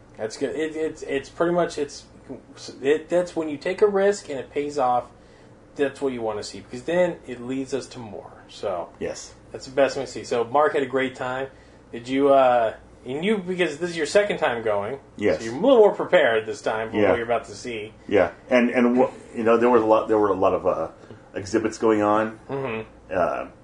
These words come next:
Speaker 2: some of them I went, which I went to, some of them I missed. Uh, but, uh,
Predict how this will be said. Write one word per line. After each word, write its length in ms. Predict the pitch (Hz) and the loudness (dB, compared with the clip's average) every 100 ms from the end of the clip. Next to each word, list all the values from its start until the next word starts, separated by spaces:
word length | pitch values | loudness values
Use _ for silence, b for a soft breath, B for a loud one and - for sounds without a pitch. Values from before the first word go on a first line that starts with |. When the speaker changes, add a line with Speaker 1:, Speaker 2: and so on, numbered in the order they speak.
| - - | -20 -8
Speaker 2:
some 180 | 110 | -6
of 80 | 95 | -2
them 140 | 95 90 | -2 -2
I 100 | 82 | -6
went, 260 | 80 78 | -8 -10
which 200 | 92 80 | -12 -10
I 40 | 78 | -8
went 220 | 92 - | -8 -8
to, 320 | 98 90 87 | -6 -6 -6
some 240 | - 82 | -8 -14
of 60 | 80 | -12
them 180 | 76 76 | -14 -14
I 80 | 76 | -12
missed. 420 | 85 110 104 - - B B B B | -2 -2 -2 -12 -20 B B B B
Uh, 120 | - - | -4 2
but, 260 | 98 - | 2 2
uh, 280 | 175 87 - | 2 2 0